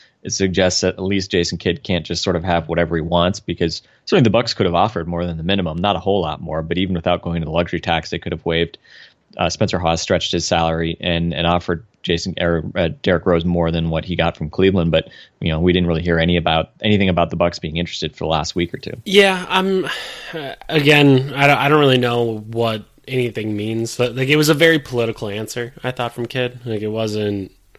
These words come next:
Speaker 2: "We're dying to get Derrick Rose." So maybe there is something to that. Um, but yeah, I, I, <laughs> again, I do just think it's, again, a, n-, I don't wanna say a positive, but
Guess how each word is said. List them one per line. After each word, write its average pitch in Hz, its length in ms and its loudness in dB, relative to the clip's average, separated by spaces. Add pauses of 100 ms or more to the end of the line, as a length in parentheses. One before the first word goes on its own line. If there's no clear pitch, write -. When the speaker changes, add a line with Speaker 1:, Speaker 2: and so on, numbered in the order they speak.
(500)
Speaker 2:
"We're 113 120 -4
dying 98 460 -6
to 104 80 -12
get 101 260 -10
Derrick 117 300 -4
Rose." 120 340 -2
So 113 420 -2 (200)
maybe 165 340 4
there 156 180 6
is 151 100 0
something 139 260 -6
to 143 100 -4
that. 135 280 0 (420)
Um, 104 500 -6
but 127 140 4
yeah, 127 240 2 (100)
I, 113 360 -6
I, - 320 -2
<laughs> - 240 -14
again, 120 280 2
I 107 240 -2
do 113 180 -2
just 107 240 -4
think 107 300 -2
it's, - 380 -8 (440)
again, 117 360 0
a, 107 140 -4 (160)
n-, 123 140 -2 (440)
I - 80 -4
don't 147 100 0
wanna 156 140 2
say 139 160 0
a 113 40 -4
positive, 107 640 -2
but 104 280 -2